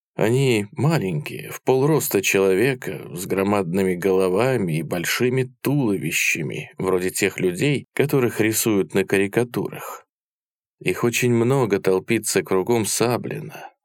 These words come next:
Они приходят и уходят, наполняют комнату и проваливаются куда-то.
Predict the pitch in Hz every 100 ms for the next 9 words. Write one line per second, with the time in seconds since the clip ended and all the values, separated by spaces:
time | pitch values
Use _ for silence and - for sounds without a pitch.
0 | - 98 95 117 - 101 - 131 107 -
1 | 120 110 - - 95 95 92 - - -
2 | 92 80 90 90 95 90 80 - 98 110
3 | 107 101 - 95 - 117 120 117 104 101
4 | 98 95 92 90 - 92 76 87 82 82
5 | - 78